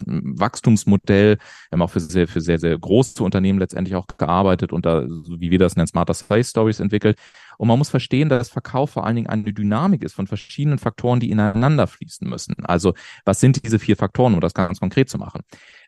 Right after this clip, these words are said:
Ähm, diese vier Faktoren sind einmal sozusagen deine eigene Persönlichkeit. Dann hast du tatsächlich den operativen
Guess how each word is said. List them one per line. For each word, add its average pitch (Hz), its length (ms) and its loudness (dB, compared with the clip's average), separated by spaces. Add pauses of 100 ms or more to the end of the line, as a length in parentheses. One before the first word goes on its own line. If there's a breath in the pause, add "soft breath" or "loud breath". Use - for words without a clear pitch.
Ähm, 101 240 4
diese 143 180 0
vier 151 160 4
Faktoren 131 460 0
sind 117 180 -2
einmal 131 300 0
sozusagen 107 840 0
deine 101 280 0
eigene 98 240 0
Persönlichkeit. 95 880 -4 (680 soft breath)
Dann 147 200 4
hast 151 180 0
du 135 80 -4
tatsächlich 117 440 -2
den 110 120 0
operativen 107 560 -4